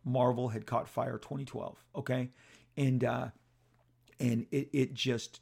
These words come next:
took off, and they never looked back. Iron Man three, uh, you know, how do you explain Iron Man three making over a billion dollars, okay? It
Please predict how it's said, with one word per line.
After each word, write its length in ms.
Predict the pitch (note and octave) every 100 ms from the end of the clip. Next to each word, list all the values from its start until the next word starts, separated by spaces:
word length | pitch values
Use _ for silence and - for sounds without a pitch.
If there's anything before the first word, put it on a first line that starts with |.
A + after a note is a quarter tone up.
| -
took 200 | - B2+
off, 380 | B2+ C3 B2+ - _ - - _ B2+
and 320 | A#2+ A#2+ B2 -
they 160 | B2+
never 240 | B2+ C#3 C#3+
looked 200 | C3+ A#2+
back. 300 | C#3 C#3 -
Iron 220 | C3+ C3+
Man 180 | C3 C3
three, 420 | B2+ C3+ D3+ D#3+ - _ - - -
uh, 300 | C3 A#2+ A#2 _ _ -
you 100 | C3+
know, 240 | A#2+ A2 - -
how 140 | C#3
do 80 | E3+
you 80 | E3
explain 300 | - D3 C3+
Iron 200 | C3+ C#3
Man 140 | C3
three 220 | - C3+
making 340 | B2 A#2+ B2 A#2
over 240 | A2+ A#2
a 40 | A2
billion 320 | B2+ A#2+ C3
dollars, 420 | - - - - -
okay? 320 | - C#3+ C3 - - -
It 240 | D#3 D3